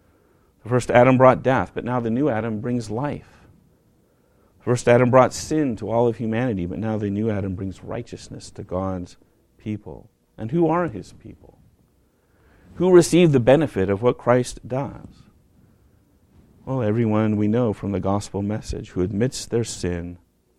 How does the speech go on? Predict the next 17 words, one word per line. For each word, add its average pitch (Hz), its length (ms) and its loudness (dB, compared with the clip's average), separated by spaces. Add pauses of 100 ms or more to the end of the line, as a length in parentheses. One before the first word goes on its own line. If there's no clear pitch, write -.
(340)
their 113 100 4
need 120 200 6
to 117 100 -2
repent 107 480 -6
of 95 80 -8
that 90 200 -6
sin, 85 480 -14 (640)
their 123 120 2
need 131 200 4
for 139 80 -2
someone 123 340 2
to - 120 -14
save 139 480 0
them, 92 340 0 (540)
and 113 120 -4
then 110 120 0
receive 123 800 -4